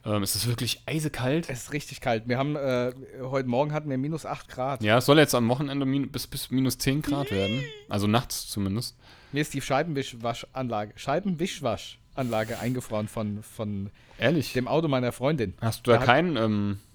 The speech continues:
Speaker 2: Da hab ich jetzt, doch, ich hab jetzt nochmal Frostschutz reingemacht, aber er taut nicht auf.
Speaker 1: Ja,
Speaker 2: So
Speaker 1: okay.
Speaker 2: ist es beim Fahren richtig übel, wenn die Scheibe dann so zueist,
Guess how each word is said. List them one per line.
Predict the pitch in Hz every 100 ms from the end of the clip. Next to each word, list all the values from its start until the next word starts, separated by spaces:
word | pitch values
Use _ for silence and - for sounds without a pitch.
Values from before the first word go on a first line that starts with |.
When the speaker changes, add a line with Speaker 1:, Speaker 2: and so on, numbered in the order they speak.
| _ _
Speaker 2:
Da | - 127
hab | 185
ich | 180
jetzt, | 165 -
doch, | 180 233
ich | 190
hab | 170 180
jetzt | 160
nochmal | 175 185 180
Frostschutz | 175 180 - 170 160
reingemacht, | 160 175 170 156
aber | 156
er | 151 147
taut | 139 156 185
nicht | 151
auf. | 147 156 - - -
Speaker 1:
Ja, | 113 101
Speaker 2:
So | 143
Speaker 1:
okay. | 170
Speaker 2:
ist | 208
es |
beim | - 143
Fahren | 139 156
richtig | 175 175 151 -
übel, | 180 156 170
wenn | 143 147
die | 147 139
Scheibe | 135 147 180 165
dann | 139 131
so | 127
zueist, | - - 214 110 156 214